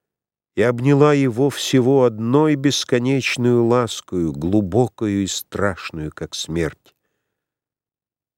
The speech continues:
Ему казалось, что он летит с нею, ведьмою, белою дьяволицей, в бездонную тьму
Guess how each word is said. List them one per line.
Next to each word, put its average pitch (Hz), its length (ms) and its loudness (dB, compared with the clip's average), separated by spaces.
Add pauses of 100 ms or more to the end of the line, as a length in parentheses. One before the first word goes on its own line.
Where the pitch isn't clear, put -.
(380)
Ему 120 240 0
казалось, 135 500 2
что - 420 -2
он 127 200 -2
летит 135 480 0
с - 200 -6
нею, 131 460 4
ведьмою, 127 720 2
белою 123 680 2
дьяволицей, 113 1120 0
в 76 140 -8
бездонную 104 920 0
тьму 110 520 -2